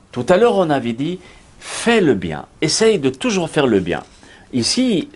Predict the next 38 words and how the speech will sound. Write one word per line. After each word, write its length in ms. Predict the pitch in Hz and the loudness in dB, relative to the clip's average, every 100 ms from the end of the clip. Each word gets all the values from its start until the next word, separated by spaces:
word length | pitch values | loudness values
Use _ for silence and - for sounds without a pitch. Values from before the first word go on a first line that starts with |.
| - | -14
d'autres 420 | 214 92 185 - | -4 2 2 4
rabbanim 480 | 131 110 120 196 175 | 2 4 4 4 4
nous 120 | 127 | 2
disent, 340 | 139 208 - - - - - | 2 0 0 -6 -20 -20 -2
éloigne-toi 1080 | 208 220 202 180 160 147 - 180 185 160 160 - - - | 2 6 6 6 2 -2 2 4 6 6 4 -2 -18 -8
de 160 | 101 123 | -2 -2
faire 300 | - 127 117 | 2 0 0
le 120 | 95 | -2
mal. 220 | 82 76 | -2 -4
Ça 140 | - | -4
s'appelle 400 | 123 127 175 175 170 - - | -6 -2 0 -2 -4 -20 -10
sour 920 | - - - 240 262 302 277 - - - - - | -4 -2 0 2 2 2 0 -8 -20 -20 -16 -2
mera, 560 | 113 135 113 78 67 - | 2 4 2 0 -4 -8
comme 180 | - 135 | -2 0
David 320 | 127 110 123 | 0 -2 0
Amelech 380 | 104 113 131 120 | -2 -2 -4 -4
il 120 | 110 | -6
dit 240 | 104 135 139 - - | -6 -6 -8 -16 -14
dans, 300 | 95 98 127 | -4 0 2
la, 260 | 113 110 98 | 2 0 0
dans 140 | 95 | -2
le 140 | 98 95 | 0 -2
Tehillim. 420 | 107 90 78 73 - - - | -4 -6 -8 -12 -16 -20 -6
Sour 380 | - - 262 | -2 0 0
mera, 420 | 214 151 117 143 160 | 0 0 2 0 0
ça 160 | - | -4
veut 100 | 135 | -6
dire 220 | 147 180 | 0 0
de, 100 | 139 | 0
te 160 | 147 143 | -6 -8
fa-, 300 | 131 143 - | -8 -8 -8
de 100 | 120 | -8
façon 420 | 120 147 - 202 - - - - | -6 -4 -2 -4 -4 -12 -12 -6
à 80 | - | -4
te 160 | - | 0
nettoyer 720 | 151 214 330 - 185 165 170 | 0 2 0 0 -2 0 0
du 140 | 131 123 | 0 0
mal, 400 | 104 82 78 | 2 0 -2